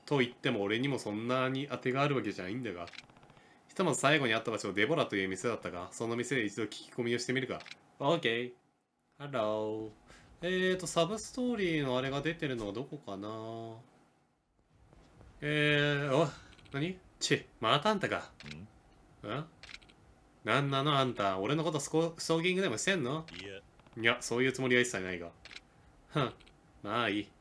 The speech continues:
Speaker 1: で、あんたはこんなとこに何してんの？踊りに来たんだよ。ああ、今、高志を探していてな。ちょうどいい。何か心当たりはあるか？いやけど、こいつらないんじゃない？ふん。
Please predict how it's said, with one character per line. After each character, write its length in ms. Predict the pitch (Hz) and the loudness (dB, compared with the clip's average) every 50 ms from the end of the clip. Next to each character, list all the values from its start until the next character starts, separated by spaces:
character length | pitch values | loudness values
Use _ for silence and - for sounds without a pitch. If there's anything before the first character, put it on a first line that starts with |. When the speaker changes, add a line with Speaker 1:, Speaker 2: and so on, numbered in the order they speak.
| _ _ - - - - - | _ _ -20 -20 -18 -2 2
Speaker 1:
で、 140 | 135 135 | 4 6
あ 180 | 139 131 127 135 | 6 6 4 2
ん 80 | 143 135 | 2 2
た 100 | 131 117 | 0 0
は 40 | |
こ 100 | 107 117 | 0 0
ん 40 | 117 | -2
な 80 | 120 120 | -2 -2
と 80 | 127 | 0
こ 60 | 127 120 | 0 0
に 60 | 104 | 0
何 180 | 101 113 120 | 0 -2 -2
し 60 | 117 - | -4 -6
て 100 | 110 87 | -6 -8
ん 20 | |
の？ 60 | 82 - - - - - - - - - - - - - - | -8 -12 -20 -20 -20 -20 -20 -20 -20 -20 -20 -20 -20 -8 -4
踊 300 | 107 113 - 143 143 147 | 0 6 8 10 10 10
り 60 | 147 | 10
に 80 | 147 143 | 8 8
来 60 | - | 8
た 120 | - 156 147 | 8 8 8
ん 60 | 139 | 10
だ 100 | 139 139 | 12 12
よ。 320 | 143 147 143 131 - - - - - _ - - - - - - - - - - - - - - - | 12 12 12 10 8 4 -2 -16 -20 _ -20 -20 -20 -20 -20 -20 -20 -20 -20 -20 -20 -20 -20 -10 -2
あ 300 | 131 131 147 127 95 85 | 2 4 4 4 4 2
あ、 20 | - - | -2 -6
今、 160 | 127 123 117 - | -6 -6 -4 -2
高 200 | 113 120 160 147 | -2 0 0 0
志 80 | - 104 | -2 -2
を 60 | 90 | -2
探 180 | 101 98 104 | -2 -4 -2
し 60 | - - | -2 -2
て 60 | 113 101 | -2 -2
い 40 | |
て 80 | - 107 | -2 -2
な。 160 | 104 98 - - - | -4 -4 -6 -6 -6
ち 80 | - | -4
ょ 40 | 131 | -2
う 40 | 131 | 2
ど 60 | 143 | 2
い 120 | 131 113 95 | 2 2 2
い。 40 | |
何 200 | 101 117 131 127 | 0 -2 -2 -2
か 100 | 117 113 | -4 -8
心 340 | - - 107 107 120 127 131 | -8 -8 -8 -4 -2 0 0
当 60 | 135 | 0
た 100 | - 139 | 0 0
り 80 | 117 104 | 0 0
は 80 | 95 104 | 0 -2
あ 20 | |
る 100 | 110 107 | -2 -4
か？ 180 | 90 87 87 - - - | -6 -8 -10 -10 -8 -6
い 60 | 117 | -4
や 80 | 107 | -2
け 60 | 110 104 | -2 -2
ど、 60 | 104 | -2
こ 100 | - 170 | -2 -2
い 40 | 196 | -2
つ 80 | - 247 | -2 -2
ら 80 | 175 | 0
な 160 | 123 117 135 | 0 2 2
い 60 | 202 240 | 2 2
ん 40 | |
じ 100 | 247 330 | 2 2
ゃ 40 | 311 | 2
な 180 | 131 95 87 87 | 0 0 -2 -4
い？ 20 | 87 101 - - - - - - - - - - - - - | -6 -10 -12 -16 -20 -20 -20 -20 -20 -20 -20 -20 -14 -8 -4
ふ 60 | 117 | -2
ん。 480 | 101 95 95 95 101 104 113 127 139 | 0 0 0 0 0 0 -2 -2 -4